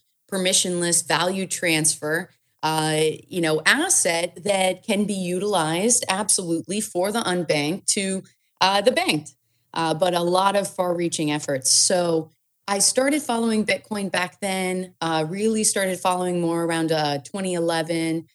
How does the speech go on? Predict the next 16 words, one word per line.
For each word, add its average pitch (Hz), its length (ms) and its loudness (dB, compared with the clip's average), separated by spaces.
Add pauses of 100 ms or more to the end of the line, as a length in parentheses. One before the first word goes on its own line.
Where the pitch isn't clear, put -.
(260)
uh, 151 180 0
and 170 160 0
then 170 140 2
finally 196 640 0
was 185 160 2
able 175 240 2
to 185 100 -4
make 170 240 2
it 165 60 2
a 165 80 2
career 165 360 0
in 151 140 2
two 156 140 -8
thousand 151 420 -2
sixteen. 147 560 -2
So, 139 400 -2